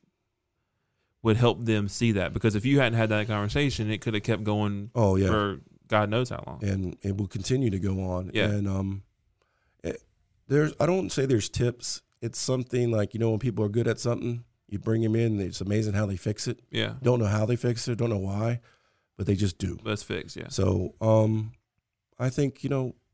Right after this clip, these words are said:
Speaker 2: just sharing and, and, uh, having somebody look at it from the outside.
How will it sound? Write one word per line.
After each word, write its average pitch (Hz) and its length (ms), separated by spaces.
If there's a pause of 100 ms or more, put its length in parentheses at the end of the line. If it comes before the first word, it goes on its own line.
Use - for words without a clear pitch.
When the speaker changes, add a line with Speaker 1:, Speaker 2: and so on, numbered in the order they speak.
Speaker 2:
just 127 160 (560)
sharing 135 560
and, 107 220
and, 104 640
uh, - 60 (760)
having 131 260
somebody 113 480 (240)
look 131 220
at 127 100
it 127 60
from 113 180
the 98 120
outside. 123 600